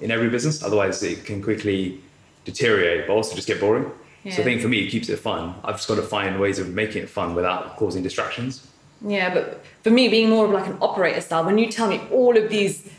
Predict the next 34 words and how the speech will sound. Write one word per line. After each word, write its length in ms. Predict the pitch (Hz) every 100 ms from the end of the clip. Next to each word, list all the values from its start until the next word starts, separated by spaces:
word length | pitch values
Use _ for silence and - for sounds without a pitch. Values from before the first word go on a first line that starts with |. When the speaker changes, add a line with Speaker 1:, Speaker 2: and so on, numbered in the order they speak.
| - - - - - _ -
Speaker 2:
ideas, 500 | 214 208 226 185 196
I'm 140 | 220
just 160 | 208 190
Speaker 1:
Yeah. 80 | 190
Speaker 2:
there 60 | 185
like, 160 | 175 - -
"I 80 | -
can't 280 | 277 269
even 240 | 240 196 180
think 500 | - - 214 208 -
that 260 | 170 165
far 200 | 180 160
ahead." 300 | 160 165 170
Like, 140 | 147 -
it's 160 | 220 -
just 320 | 247 233 -
beyond 460 | 202 196 208 208 160
me. 320 | 131 214 - - -
And 160 | 202 202
I 140 | 196
know, 400 | 214 214 208 196
um, 200 | - 196
certain 340 | 190 220 185 196
team 200 | 240 214
members' 300 | 185 175 175
personalities 680 | 190 180 196 190 190 185 165
are 40 | 165 202
similar 200 | 180 165
to 160 | 180
mine. 440 | 190 190 196 220 220 - - - _
And 100 | 196 196
I'm 200 | 226 214
just 180 | 196
there, 340 | 202 180 180